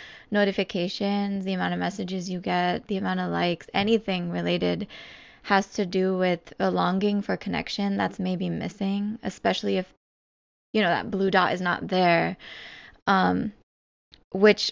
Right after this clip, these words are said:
also connects to, like, a deeper feeling of loneliness for people in general?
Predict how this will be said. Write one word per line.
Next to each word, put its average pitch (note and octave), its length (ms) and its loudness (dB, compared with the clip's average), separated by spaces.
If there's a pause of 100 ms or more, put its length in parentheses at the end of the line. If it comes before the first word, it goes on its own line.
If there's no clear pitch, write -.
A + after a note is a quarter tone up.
also G3 380 4
connects F#3+ 460 2
to, G3+ 100 -2
like, F3+ 180 2
a F#3+ 80 2
deeper E3+ 340 0
feeling E3+ 320 -2
of E3 100 -4
loneliness F3+ 840 -4 (360)
for G3 100 -2
people - 300 -4
in G#3 120 -4
general? G#3+ 400 -6